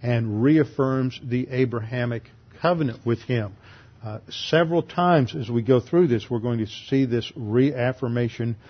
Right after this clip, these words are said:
of the covenant. Then the next s-,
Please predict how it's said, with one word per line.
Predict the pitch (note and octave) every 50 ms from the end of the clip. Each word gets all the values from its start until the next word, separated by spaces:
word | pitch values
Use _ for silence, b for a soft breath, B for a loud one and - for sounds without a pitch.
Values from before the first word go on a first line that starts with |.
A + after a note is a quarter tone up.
| b b b b b
of | A#2 A#2+ G#2+
the | A2
covenant. | - - - D#3 D3+ C3+ A2 G2+ - - - b b b b b b b b b b -
Then | A2+ G#2+ C3+ D#3 F3 F3 F3+ F3+ E3+ D#3 B2 - - _ _ _ _ - b b b b b b b b b b b b b b b b b b b b b b b _ _ _ _ B B B B B B B B B B -
the | C3
next | B2 B2+ C#3+ F3 F#3+ F#3+ - - - - -
s-, | - - -